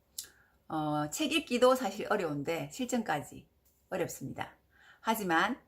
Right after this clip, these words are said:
이것이 습관이 되면, 어, 이것만큼 또, 어, 쉬운 것도 없는 것 같아요. 음, 습관화되어 보지 않았-, 분-, 않았던 분들은 또 못 느낄 수도 있겠지만은, 어,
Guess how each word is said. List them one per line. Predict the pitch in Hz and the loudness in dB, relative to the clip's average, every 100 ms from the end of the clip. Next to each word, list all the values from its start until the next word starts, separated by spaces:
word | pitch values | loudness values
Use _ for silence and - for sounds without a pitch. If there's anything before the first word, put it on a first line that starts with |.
| _ _ | _ _
이것이 | 175 170 180 - 220 | -2 0 0 0 -4
습관이 | 302 285 285 262 202 | -4 2 4 4 4
되면, | 139 139 175 143 - _ _ _ _ _ _ _ - | -2 0 0 0 -6 _ _ _ _ _ _ _ -16
어, | 156 135 | -10 -8
이것만큼 | - 202 226 202 208 185 | -2 2 4 4 0 -6
또, | - 156 220 - _ _ _ _ | -4 -2 -4 -8 _ _ _ _
어, | 156 139 | -10 -8
쉬운 | - - 247 226 | -4 0 2 2
것도 | 180 - 165 | 0 -2 -2
없는 | 165 202 214 | 0 -2 -4
것 | 196 | -4
같아요. | 151 - 190 226 165 - - _ _ _ _ _ _ _ _ 156 | -8 -6 -4 -2 -2 -6 -14 _ _ _ _ _ _ _ _ -8
음, | 156 147 147 147 | -4 -4 -4 -6
습관화되어 | - - 220 214 202 220 202 | -2 4 4 4 2 4 4
보지 | 202 202 175 | 4 0 2
않았-, | 202 202 - | 4 4 0
분-, | - 165 165 160 - | -8 -6 -6 -8 -2
않았던 | 208 196 - 180 175 | 2 2 0 -4 -4
분들은 | 156 147 156 214 220 | -6 -4 -2 -2 -2
또 | 214 226 240 | 0 2 0
못 | 160 180 | 0 -2
느낄 | 208 220 208 196 | -2 -2 -4 -6
수도 | 196 180 226 | -6 -6 -4
있겠지만은, | 269 - 180 - 147 143 143 185 139 - _ _ _ _ _ _ _ | -4 -4 -6 -6 -6 -4 -2 0 0 -4 _ _ _ _ _ _ _
어, | 139 127 | -8 -8